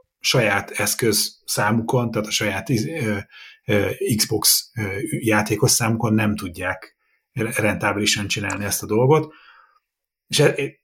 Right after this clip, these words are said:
ezért ez leg-, hogy nem tudom, de nem akarok vészmadálkodni sem, csak, csak a-, az, hogy, hogy, ö,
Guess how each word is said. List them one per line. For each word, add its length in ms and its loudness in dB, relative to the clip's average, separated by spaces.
ezért 320 6
ez 80 4
leg-, 380 0
hogy 180 4
nem 160 4
tudom, 160 6
de 120 2
nem 120 6
akarok 220 2
vészmadálkodni 680 0
sem, 280 -2
csak, 180 -4
csak 220 -2
a-, 300 0
az, 260 2
hogy, 360 -2
hogy, 400 -4
ö, 140 0